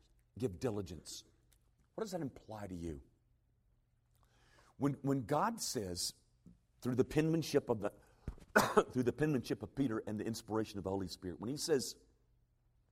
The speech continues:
"Here's something I want you to do," I want you to be diligent to make your calling and your election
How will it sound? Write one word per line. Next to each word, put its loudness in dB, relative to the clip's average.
"Here's -8
something -2
I -2
want -4
you -4
to -4
do," 0
I -2
want -2
you -8
to -8
be -6
diligent -4
to -8
make -4
your -6
calling -6
and -6
your 0
election -8